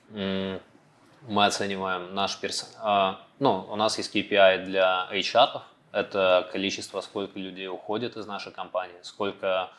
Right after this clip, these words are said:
а, людей им удается удержать, так или иначе. То есть мы считаем эти показатели. И мы сейчас ввели, а, K P I для оценки нашей команды, именно delivery,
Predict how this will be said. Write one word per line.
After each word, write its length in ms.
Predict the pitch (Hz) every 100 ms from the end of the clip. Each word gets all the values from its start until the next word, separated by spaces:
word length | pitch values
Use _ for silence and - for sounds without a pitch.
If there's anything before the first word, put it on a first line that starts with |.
| - _
а, 220 | - 98 92
людей 360 | 95 95 98
им 240 | 98 104 98
удается 540 | 95 95 92 - -
удержать, 560 | 90 87 90 98 127 - _ _
так 220 | 104 -
или 140 | 95
иначе. 300 | 90 90 - -
То 60 |
есть 160 | 90 -
мы 100 | 95
считаем 420 | - - 92 90
эти 160 | 90 87
показатели. 640 | 90 - 87 87 - - - _ - - _ _ _
И 80 | -
мы 120 | 92
сейчас 440 | 104 - 123 117 -
ввели, 420 | 98 101 104 101 95 -
а, 600 | 101 98 95 92 92 92 - _ _ _ - _ _ -
K 140 | - 101
P 160 | -
I 300 | 92 98 127 - _ _ _ _ _
для 560 | 110 87 95 95 95 95
оценки 760 | 98 98 107 104 104 98 90 90 -
нашей 320 | 101 98 -
команды, 640 | 90 90 92 113 123 95 95 _
именно 580 | 104 98 92 92 90 90 90
delivery, 460 | 92 95 92 92